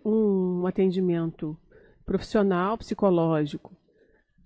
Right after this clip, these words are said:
né, em consultório ou em S P A de faculdade, dependendo da sua possibilidade, mas se for um quadro mais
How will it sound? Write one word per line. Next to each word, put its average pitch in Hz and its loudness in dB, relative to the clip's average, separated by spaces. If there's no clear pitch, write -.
né, 208 -4
em 208 0
consultório 202 2
ou 202 4
em 202 4
S 185 -2
P 196 2
A 175 2
de 170 -6
faculdade, 202 -4
dependendo 165 -2
da 156 -6
sua 147 -6
possibilidade, 180 -2
mas 185 0
se - -4
for 269 4
um 349 4
quadro 175 0
mais 240 -4